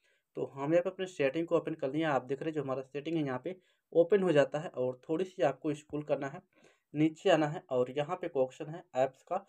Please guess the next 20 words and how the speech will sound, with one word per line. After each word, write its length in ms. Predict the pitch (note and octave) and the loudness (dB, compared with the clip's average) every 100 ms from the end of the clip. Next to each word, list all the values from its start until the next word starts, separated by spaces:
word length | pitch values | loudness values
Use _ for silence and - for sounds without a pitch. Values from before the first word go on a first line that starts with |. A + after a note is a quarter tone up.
| _ _ - | _ _ 8
तो 40 | |
आपको 280 | E3+ F3 F#3 | 8 8 2
इस 120 | E3+ | -2
पे 140 | - - | -4 -6
क्लिक 260 | C3+ B2+ | -6 -4
करना 200 | D3 D3 | -4 -2
है 140 | D3 F#3+ _ _ _ _ - | -6 -10 _ _ _ _ -4
और 200 | C3 B2+ C#3+ | -2 -2 -4
यहाँ 160 | D#3 | -8
पे 120 | E3+ | 0
आप 180 | C#3+ B2+ | 2 2
देख 100 | C3 | -2
रहे 100 | - | -8
हैं 80 | D#3 | -8
कुछ 180 | D3 C#3 | -8 -8
एप्लीकेशन 480 | A#2+ - B2+ B2+ C#3 | -10 -10 -12 -8 -4
आपके 260 | C3 - C#3+ | -4 0 2
आ 80 | C3 | 2
जाते 240 | C3 C#3+ | 0 -4
हैं 180 | D3 | -12